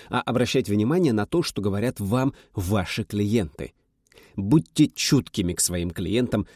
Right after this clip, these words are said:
ведь они, словно ангелы, несут смысл того, что им нужно и важно здесь и сейчас.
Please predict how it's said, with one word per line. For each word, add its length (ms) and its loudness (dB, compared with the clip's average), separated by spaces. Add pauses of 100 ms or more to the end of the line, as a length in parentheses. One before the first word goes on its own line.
(180)
ведь 280 0
они, 260 4
словно 400 0 (100)
ангелы, 600 0
несут 380 -4
смысл 480 2
того, 360 0
что 480 -2
им 240 2
нужно 480 0 (320)
и 100 2
важно 520 2
здесь 380 -4
и 40 -6
сейчас. 640 -12